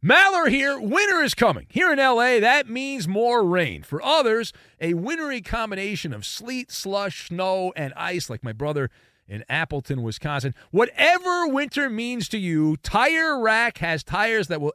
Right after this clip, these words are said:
elevate your drive. All-season tires, all-weather tires, and dedicated winter tires. Go to tire rack dot com, use the Tire Decision Guide to get a personalized tire recommendation, the right tires for how, what,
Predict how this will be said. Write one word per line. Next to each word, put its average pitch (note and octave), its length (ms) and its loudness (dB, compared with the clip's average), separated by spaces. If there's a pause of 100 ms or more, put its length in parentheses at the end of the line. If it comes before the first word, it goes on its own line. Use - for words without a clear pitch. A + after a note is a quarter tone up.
elevate A#3 680 0
your F#3 340 2
drive. D3 460 0 (240)
All-season A#3 640 0
tires, G#3+ 400 0
all-weather B3 580 2
tires, G3+ 540 -2
and G3 380 -6
dedicated C4 680 -2
winter D4 360 -6
tires. C3 440 -2 (240)
Go G#3 80 -2
to G3 80 -2
tire D4+ 340 4
rack A#3 320 2
dot G#3 280 0
com, F#3 260 0
use E3+ 160 -4
the C#3+ 80 -10
Tire F3+ 320 -2
Decision A#3 480 -6
Guide F3+ 340 2 (260)
to C#3 60 -6
get D3+ 120 -2
a - 20 -10
personalized B3+ 680 -2
tire G#3 280 2
recommendation, A#3+ 1040 0 (200)
the E3 140 2
right A#3 340 0
tires A3+ 380 2
for E3 160 0
how, C#4+ 520 2
what, A#3 380 0